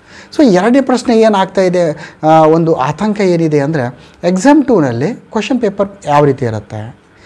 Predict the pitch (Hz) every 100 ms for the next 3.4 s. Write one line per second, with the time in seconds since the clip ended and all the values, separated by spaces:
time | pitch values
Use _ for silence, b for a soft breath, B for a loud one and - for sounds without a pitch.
0 | B B - 160 170 165 214 247 240 220
1 | 202 196 196 185 190 180 - 139 147 143
2 | 131 131 120 120 120 120 165 120 135 123
3 | - 117 -